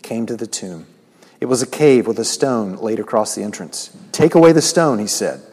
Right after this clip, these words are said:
"But Lord," said Martha, the sister of the dead man, "by this time there is a bad odor, for he has been there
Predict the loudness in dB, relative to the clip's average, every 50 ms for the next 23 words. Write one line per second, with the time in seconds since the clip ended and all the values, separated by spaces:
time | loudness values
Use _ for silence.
0 | -20 _ _ _ _ _ _ _ _ _ _ _ -8 -8 -6 -4 -4 -2 -2 -4
1 | -4 -8 -12 -20 -20 -20 _ _ _ _ _ _ _ _ _ _ _ _ -10 -8
2 | -8 -6 -6 -8 -8 -10 -10 -12 -14 -16 -16 _ _ _ _ _ _ _ _ _
3 | _ -10 -8 -4 -4 -4 -4 -4 -4 -4 -4 -4 -6 -6 -6 -6 -6 -6 -6 -6
4 | -8 -8 -10 -10 -14 -20 -20 -6 -2 0 0 2 0 -2 -4 -6 -6 -4 -4 -2
5 | 0 2 4 4 4 4 2 0 0 -2 -2 -2 -2 0 0 0 0 0 -2 -4
6 | -6 -12 -20 -20 -20 _ _ _ _ _ _ _ _ -8 -4 -4 -4 -4 -4 -4
7 | -2 -2 -2 -2 -4 -6 -4 -4 -4 -4 -4 -6